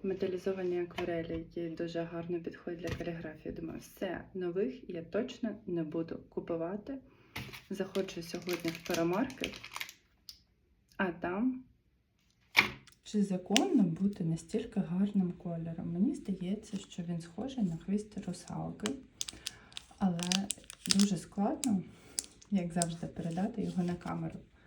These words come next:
До того ж, зараз вечір, але, о, бачите, такий фіолетовий підтон в нього є, м, на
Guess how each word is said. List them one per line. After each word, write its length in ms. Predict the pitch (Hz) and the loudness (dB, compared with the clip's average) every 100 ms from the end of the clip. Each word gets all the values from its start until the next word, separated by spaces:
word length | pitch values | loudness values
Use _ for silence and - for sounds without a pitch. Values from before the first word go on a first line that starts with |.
| - - - | -20 -16 -6
До 80 | 165 | -2
того 240 | 190 196 | 2 4
ж, 100 | 175 | 2
зараз 380 | 170 170 165 - | 2 -2 -2 0
вечір, 520 | 160 196 - - - - - - - - | 4 4 4 0 -4 -4 -8 -20 -12 -4
але, 400 | 170 165 175 196 | 0 0 0 2
о, 140 | 196 175 | 4 4
бачите, 500 | 151 240 - - 202 | 4 2 0 -4 -4
такий 280 | 170 - 165 | -4 -4 -4
фіолетовий 520 | 175 170 175 170 165 | -2 -2 -2 -2 -4
підтон 500 | 180 - - 160 156 | -4 -6 0 0 0
в 20 | 156 | 2
нього 200 | 156 151 | 0 2
є, 340 | 156 160 175 285 - - _ _ - - | -2 -2 -2 -4 -6 -16 _ _ -14 -6
м, 340 | 175 165 165 - | -2 -2 -2 -4
на 580 | 175 170 170 185 196 202 | -4 0 0 4 4 4